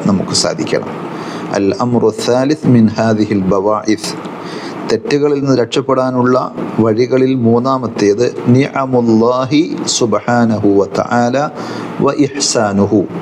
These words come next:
അള്ളാഹുവിൻ്റെ അനുഗ്രഹങ്ങളെ സംബന്ധിച്ച്, അവൻ നമുക്ക് ചെയ്തു തരുന്ന ഇഹ്സാനുകൾ,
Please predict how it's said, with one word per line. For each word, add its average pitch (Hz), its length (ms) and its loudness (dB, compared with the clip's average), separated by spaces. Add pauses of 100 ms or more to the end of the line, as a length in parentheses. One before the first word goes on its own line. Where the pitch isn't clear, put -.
(600)
അള്ളാഹുവിൻ്റെ 110 760 2
അനുഗ്രഹങ്ങളെ 107 720 0
സംബന്ധിച്ച്, 98 560 0 (240)
അവൻ 117 140 2 (120)
നമുക്ക് 104 360 -2
ചെയ്തു 104 260 4
തരുന്ന 104 320 2 (1080)
ഇഹ്സാനുകൾ, 139 680 2